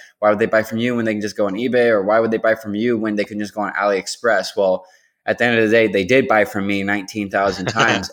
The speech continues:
Speaker 1: and it's because of the one product format. You're putting 'em in, you, it's a freedom funnel. They click the ad,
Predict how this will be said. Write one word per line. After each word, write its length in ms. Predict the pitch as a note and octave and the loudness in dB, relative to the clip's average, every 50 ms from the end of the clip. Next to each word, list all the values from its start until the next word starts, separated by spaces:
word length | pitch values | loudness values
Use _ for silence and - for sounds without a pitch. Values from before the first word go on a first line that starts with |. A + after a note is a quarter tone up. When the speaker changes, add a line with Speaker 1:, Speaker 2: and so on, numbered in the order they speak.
| - | -12
Speaker 1:
and 80 | G2 F#2+ | -12 -12
it's 140 | F#2 - - | -12 -12 -10
because 480 | - F#2+ - - - A2 A2 G#2+ G#2 E2 C#2 | -10 -10 -10 -4 -2 0 0 0 0 -2 -4
of 140 | G2 F2+ - | -4 -2 0
the 120 | G#2 F#2+ F#2+ F2+ | -2 -2 -2 0
one 260 | F#2+ G#2+ A2+ A2+ A2 | -2 -2 -2 -2 -2
product 440 | - - A#2 G#2+ G#2+ G#2 G#2 F#2+ - | -2 0 0 2 2 2 0 -2 -4
format. 560 | - - A#2 B2 B2 A2+ G#2 G2+ F#2+ - - _ _ _ _ _ _ | -8 -4 -4 -2 0 0 0 0 0 -2 -6 _ _ _ _ _ _
You're 260 | - G2+ G#2 G#2 - | -4 -2 -2 -2 -2
putting 280 | - - C3 B2+ B2 B2 | 0 0 0 0 2 0
'em 220 | B2 A#2+ A#2+ A#2 - | 0 0 -2 -4 -4
in, 200 | A2+ A#2 A2 - | -6 -8 -6 -6
you, 180 | A2 A2 A2 - - | -2 -4 -4 -2 -4
it's 160 | A2+ - B2 | -8 -2 -2
a 80 | G#2+ | -4
freedom 340 | - - - D3+ C#3+ B2+ A2 | -4 -2 -2 0 0 0 -2
funnel. 420 | G2+ - A2 G2+ F#2 F2+ E2+ - _ _ _ - | -2 -2 -4 -4 -4 -6 -8 -12 _ _ _ -6
They 80 | G2+ G2+ | -6 -6
click 280 | - - D3+ C#3+ - - | -4 -2 -4 -2 0 0
the 100 | C#3 G#2+ | 0 2
ad, 420 | F2+ A2+ A2+ A2 A2+ A2+ A#2 A#2 | 2 4 4 4 2 2 0 -2